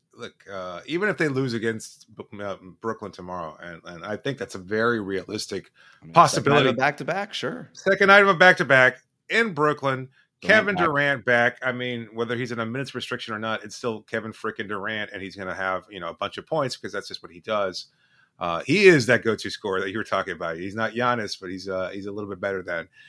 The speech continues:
Speaker 1: Uh, a-, and so, yeah, it's, it's tough. It's gonna be a tough stretch. And look, Miami can regroup against the Sixers. That'll be a different game altogether on Saturday.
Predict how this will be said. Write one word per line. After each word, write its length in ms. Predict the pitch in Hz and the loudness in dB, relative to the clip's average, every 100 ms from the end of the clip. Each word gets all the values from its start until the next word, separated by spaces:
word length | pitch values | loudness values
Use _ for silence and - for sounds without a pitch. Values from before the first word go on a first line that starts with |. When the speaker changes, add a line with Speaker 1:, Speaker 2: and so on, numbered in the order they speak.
| _ _ - | _ _ -4
Speaker 1:
Uh, 360 | 98 98 98 113 | 0 2 0 0
a-, 180 | 131 143 | 0 2
and 100 | 135 | 2
so, 400 | 135 143 139 135 | 6 6 6 4
yeah, 340 | 156 151 104 127 | -2 0 0 -2
it's, 180 | 135 - | -6 -8
it's 260 | 143 - | -8 -10
tough. 480 | - 165 196 190 - | 2 6 8 6 0
It's 160 | 127 127 | -12 -6
gonna 100 | 139 | -4
be 120 | 139 | -2
a 40 | |
tough 220 | 147 143 151 | 0 0 -2
stretch. 380 | - 190 - | -6 -8 -8
And 200 | 123 123 - | -12 -12 -12
look, 200 | 165 131 | -12 -6
Miami 320 | 113 113 127 | -4 -2 -4
can 160 | 123 123 | -6 -4
regroup 480 | 123 110 123 139 | -4 -2 -2 -2
against 280 | 226 123 120 | -6 -8 -8
the 60 | 113 | -8
Sixers. 580 | 180 170 165 156 143 107 | -10 -10 -8 -6 -8 -8
That'll 260 | 104 107 | -8 -8
be 160 | 107 117 | -6 -6
a 80 | 110 | -4
different 320 | 117 117 104 | -6 -8 -6
game 260 | 113 117 | -2 -2
altogether 560 | 113 110 110 107 113 104 | -2 -4 -4 -2 -2 -2
on 80 | 101 | -4
Saturday. 540 | - 107 110 104 104 | -4 0 0 -2 -8